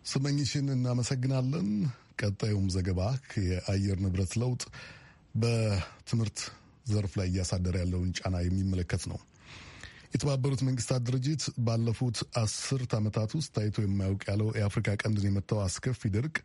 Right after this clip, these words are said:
በኢትዮጵያ ብቻ በመቶ ሺህ የሚቆጠሩ ሰዎችን ሲያፈናቅል ከስድስት መቶ ሺህ በላይ ህጻናትን ደግሞ ከገበታቸው እንዲስተጓጉሉና በመቶ የሚቆጠሩ ትምህርት ቤቶች ደግሞ እንዲዘጉ ምክንያት መሆኑን ተናግሯል።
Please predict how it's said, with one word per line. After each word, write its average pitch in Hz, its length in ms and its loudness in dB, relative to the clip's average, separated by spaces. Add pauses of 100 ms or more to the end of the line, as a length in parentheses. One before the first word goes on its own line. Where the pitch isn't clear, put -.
(300)
በኢትዮጵያ 139 420 0
ብቻ 127 280 0
በመቶ 131 320 0
ሺህ 139 180 0
የሚቆጠሩ 123 560 0
ሰዎችን 110 460 0
ሲያፈናቅል 98 680 0 (420)
ከስድስት 101 560 0
መቶ 104 260 0
ሺህ 101 220 0
በላይ 95 220 2
ህጻናትን 92 500 0
ደግሞ 95 280 2
ከገበታቸው 95 600 0
እንዲስተጓጉሉና 95 760 0 (420)
በመቶ 160 280 0
የሚቆጠሩ 139 500 0 (100)
ትምህርት 131 300 0
ቤቶች 110 260 0
ደግሞ 110 240 2 (120)
እንዲዘጉ 98 480 0 (220)
ምክንያት 98 440 0
መሆኑን 90 360 2 (200)
ተናግሯል። 101 600 0